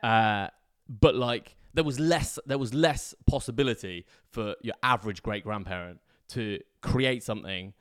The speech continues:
that will accessibly and quickly be viewed by, like, uh, by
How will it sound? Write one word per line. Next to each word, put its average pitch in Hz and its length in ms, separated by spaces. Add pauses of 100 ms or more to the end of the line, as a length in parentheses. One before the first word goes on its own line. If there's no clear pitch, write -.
(160)
that 110 220
will 110 280 (760)
accessibly 113 920 (120)
and 113 120
quickly 113 380
be 98 360 (340)
viewed 113 380
by, 107 160
like, 95 340
uh, 101 280
by 98 420